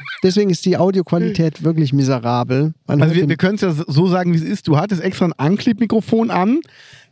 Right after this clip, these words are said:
Speaker 2: das war aber nicht aktiviert, sondern das Mikrofon am Handgerät war aktiviert und das <laughs> steckte in deiner Hosentasche.
Speaker 1: Ja. Das heißt, immer wenn der Menzi hinter mir stand, dann konnte man den super auf meiner Aufnahme hören. Ähm,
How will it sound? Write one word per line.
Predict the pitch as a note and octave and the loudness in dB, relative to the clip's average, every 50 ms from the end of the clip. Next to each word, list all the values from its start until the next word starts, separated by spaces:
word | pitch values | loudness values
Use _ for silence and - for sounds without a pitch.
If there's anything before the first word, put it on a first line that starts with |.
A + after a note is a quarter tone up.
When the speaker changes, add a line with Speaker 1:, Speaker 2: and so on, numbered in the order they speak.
| _ _ | _ _
Speaker 2:
das | - E3 D3 F#3+ - - | 0 0 0 0 0 0
war | A#3 | 0
aber | G3 F#3+ G3 | 0 2 2
nicht | F3+ F3 - | 2 0 0
aktiviert, | E3+ - - E3+ D3 C3+ D3 F3 A3+ C4 - | -2 0 0 0 0 2 2 2 0 0 0
sondern | - F3+ F#3 F#3 | -2 0 0 0
das | D#3+ | 0
Mikrofon | F#3 F#3 - E3+ - - - F#3+ G3+ G3 | 0 -2 0 -2 -2 0 0 0 0 0
am | - - D3+ C3 - | -2 -4 -4 -4 -2
Handgerät | F#3 A#3 C#4+ - - - D3 A2 A#2+ A#2+ B2+ F#3 - - - | -2 -2 -2 -2 0 -2 0 2 2 0 0 0 -2 -6 -4
war | - C3+ G#2 B2+ | -4 -2 0 -2
aktiviert | C3+ - - D3 C#3 B2+ C#3+ F#3 G#3+ - | -4 -2 0 0 0 2 2 0 0 0
und | - D3 C3+ - | -2 -2 0 0
das | D#3 F#3 | 0 0
<laughs> | - | -2
steckte | - - - F4+ - - - - - | -4 -2 -2 -2 -2 -2 -4 -2 0
in | F3+ C#3+ | 0 2
deiner | D3+ F3+ E3+ D#3+ | 2 2 2 2
Hosentasche. | D3+ D3+ F3+ A3+ C4 B3 G3 G3+ D#3+ G#3+ A2+ A#2+ B2+ A#2+ A#2+ A2 | 2 2 2 0 0 0 -2 -2 -2 -2 -2 0 -2 -2 -2 -2
Speaker 1:
Ja. | B2+ - _ _ - - - - - | -4 -4 _ _ -18 -16 -12 -4 -2
Das | E3+ C#3 | 0 2
heißt, | F3 G#3+ A3 G#3 - | 2 2 0 0 0
immer | G#3+ G#3 A3 G3 | 0 2 2 2
wenn | F3 F3 | 0 0
der | E3+ D#3+ C#3 | 0 2 2
Menzi | C3+ D#3+ G3+ A#3 B3 G#3 D#3+ D#3 D3+ | 2 2 2 0 0 -2 -2 -2 0
hinter | C3 F3+ A3+ B3 D4 B3+ | 0 0 2 2 0 2
mir | F3+ D3+ B2+ | 2 0 0
stand, | A#2+ - - - B2+ G#2+ F#2+ G2 G#2 - - - - - - - | -2 -4 -2 -2 -2 -2 -2 -6 -10 -12 -16 -20 -20 -20 -8 -2
dann | - D#3+ C#3+ | 0 0 2
konnte | - G3 A3 G#3+ F#3 | 2 2 2 2 2
man | D3+ D3 C#3+ | 2 2 2
den | D3+ D3+ C#3+ C3 | 2 2 2 2
super | C3 E3 G3 - B3 G#3 | 0 0 0 0 0 0
auf | C#3+ - | 0 0
meiner | - D#3 D3 D3 - - | 0 0 0 0 0 -2
Aufnahme | F#3+ - - E3+ C3 C3 B2 A2 A2 G2 | -2 0 0 0 0 2 0 -2 -2 0
hören. | A#2+ A2+ A2+ G#2+ A#2 C3 D#3 F3+ - _ _ - - - - - - _ - | 0 0 0 -2 -2 -2 -2 -2 -4 _ _ -20 -20 -20 -20 -20 -20 _ -4
Ähm, | - C3+ C#3+ D3 D3 D3 C#3+ C#3+ C#3 C#3 C#3 C3+ | 0 0 2 2 2 2 0 0 0 0 0 -2